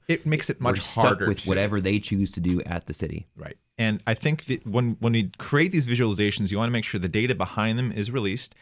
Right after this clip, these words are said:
Speaker 1: and the methodology is as well. And this is a best practice, I think, for data visualization across industry.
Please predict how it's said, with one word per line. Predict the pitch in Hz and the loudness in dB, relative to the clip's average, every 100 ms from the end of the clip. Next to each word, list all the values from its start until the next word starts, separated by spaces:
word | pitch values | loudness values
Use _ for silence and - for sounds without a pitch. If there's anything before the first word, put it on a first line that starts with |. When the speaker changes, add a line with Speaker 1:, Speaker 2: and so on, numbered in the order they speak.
| - - | -20 -6
Speaker 1:
and | 107 | 0
the | |
methodology | 107 117 113 135 156 127 107 | 0 0 0 2 4 2 -2
is | 101 | -4
as | 92 107 | -6 -4
well. | 104 95 92 | -4 -4 -6
And | - | -6
this | 160 214 | -4 -2
is | 180 | -2
a | |
best | 135 135 - | 2 0 0
practice, | 127 104 - 110 - _ - | 0 0 -2 -6 -8 _ -6
I | 101 | -4
think, | - 107 | -2 -4
for | - | -4
data | 92 101 107 | -2 -2 0
visualization | 104 104 95 85 92 - 92 | -2 0 -2 -2 -2 -2 -6
across | 85 - 92 92 - | -6 -2 0 0 -2
industry. | 113 110 - - 98 | -4 -2 -4 -6 -10